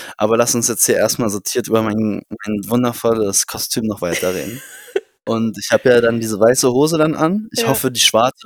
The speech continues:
Speaker 1: darunter guckt nicht zu sehr durch. Wird sie wahrscheinlich ein bisschen, aber
Speaker 2: Ja, aber das
Speaker 1: es geht um, geht um den Willen oder in den Gedanken. Und oben hab ich dann ein rotes Thermo noch an.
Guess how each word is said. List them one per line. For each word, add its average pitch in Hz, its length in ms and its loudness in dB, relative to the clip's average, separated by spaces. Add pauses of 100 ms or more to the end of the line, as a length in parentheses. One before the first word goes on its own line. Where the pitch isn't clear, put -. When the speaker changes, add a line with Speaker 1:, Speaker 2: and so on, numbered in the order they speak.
Speaker 1:
darunter 117 340 0 (100)
guckt - 240 -12
nicht 107 200 -4
zu 135 220 0
sehr 117 180 4
durch. 95 480 0 (560)
Wird 107 140 2
sie 104 100 -2
wahrscheinlich 101 280 -4
ein 92 80 -4
bisschen, 143 480 2
aber 95 560 2
Speaker 2:
Ja, 82 100 -14 (280)
aber - 200 -20
das - 460 -18
Speaker 1:
es - 100 -2
geht 120 160 2
um, 107 300 -2
geht 113 260 -2
um 104 100 0
den 95 200 0
Willen 110 400 -4 (640)
oder 87 100 -10
in 90 140 -6
den 95 100 -4
Gedanken. 107 480 0 (180)
Und 98 680 2 (180)
oben 160 200 2
hab 135 120 2
ich 131 80 -2
dann 131 100 4
ein 123 40 4
rotes 123 340 2
Thermo 95 260 0
noch 92 160 -2
an. 131 300 -2